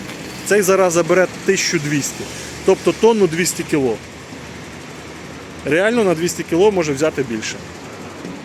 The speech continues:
Далі. Нав'язка Ловола.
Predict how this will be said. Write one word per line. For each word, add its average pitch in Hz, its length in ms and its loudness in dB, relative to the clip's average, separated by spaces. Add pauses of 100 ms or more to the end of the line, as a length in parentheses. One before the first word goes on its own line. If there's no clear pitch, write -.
(3000)
Далі. 147 280 2 (880)
Нав'язка 226 440 4
Ловола. 170 480 4